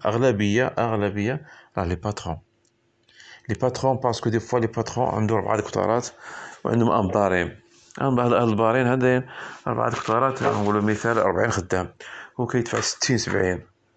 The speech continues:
دوك ثلاثين اللي دفع لهم، خا أبري غادي، غادي يقولوا له: "نقص ثلاثين"، وبقى يختار فيهم. هو اللي غادي يبقى يختار في لاج،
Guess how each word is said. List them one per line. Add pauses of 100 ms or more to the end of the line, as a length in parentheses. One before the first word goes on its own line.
(320)
دوك (140)
ثلاثين
اللي
دفع
لهم، (320)
خا
أبري
غادي،
غادي
يقولوا
له: (200)
"نقص
ثلاثين"،
وبقى
يختار
فيهم. (600)
هو
اللي
غادي
يبقى
يختار
في
لاج،